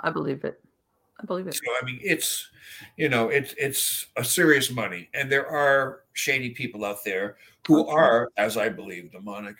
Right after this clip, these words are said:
Speaker 2: influence there,
Speaker 1: Mm-hmm.
Speaker 2: um,
Speaker 1: Mm-hmm.
Speaker 2: will do just that,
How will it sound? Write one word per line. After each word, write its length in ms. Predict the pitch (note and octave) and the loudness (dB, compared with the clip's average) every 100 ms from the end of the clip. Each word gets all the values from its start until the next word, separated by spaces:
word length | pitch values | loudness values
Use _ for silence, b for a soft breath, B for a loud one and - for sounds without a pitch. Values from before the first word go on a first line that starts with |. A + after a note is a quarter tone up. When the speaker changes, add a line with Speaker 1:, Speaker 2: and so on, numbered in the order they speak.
| - - | -20 -18
Speaker 2:
influence 540 | A2 G#2 F2 E2+ F2 - | -16 -16 -14 -14 -10 -8
there, 400 | F#2 G2 A2 A#2+ _ | -6 -8 -10 -14 _
Speaker 1:
Mm-hmm. 320 | D#3+ E3 D#3 | -8 -6 -6
Speaker 2:
um, 360 | D3 C#3 D3 G3 | -6 -4 -4 0
Speaker 1:
Mm-hmm. 580 | A#2 A#2 A#2 A#2 B2 C#3 | 2 4 2 0 0 6
Speaker 2:
will 260 | C#3+ C#3 - | 6 4 -2
do 240 | - E3+ B2 | 0 2 2
just 320 | B2 B2 - | 0 -4 -4
that, 380 | C3 A2 - | 0 2 0